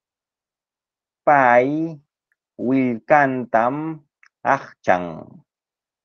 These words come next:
Pai wilkantam achang. Tawa, cuatro. Ñuhanchik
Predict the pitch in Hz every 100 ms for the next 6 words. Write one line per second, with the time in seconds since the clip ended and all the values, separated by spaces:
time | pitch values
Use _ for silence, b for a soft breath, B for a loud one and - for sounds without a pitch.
0 | _ _ _ _ _ _ _ _ _ _
1 | _ _ _ _ - 151 120 110 123 147
2 | 165 175 - _ _ _ _ _ _ _
3 | - 110 127 117 107 147 139 123 117 -
4 | 113 127 151 165 160 _ _ _ _ _
5 | 113 131 127 - _ - 98 90 85 80
6 | 69 - _ _ _ _ _ _ _ _
7 | _ _ _ _ _ _ _ _ _ _
8 | _ _ _ 123 127 113 87 - _ 127
9 | 143 - 123 92 - _ _ _ _ _
10 | _ _ _ _ _ _ _ _ _ _
11 | _ _ _ _ _ _ - 123 131 -
12 | 156 143 104 - 139 160 160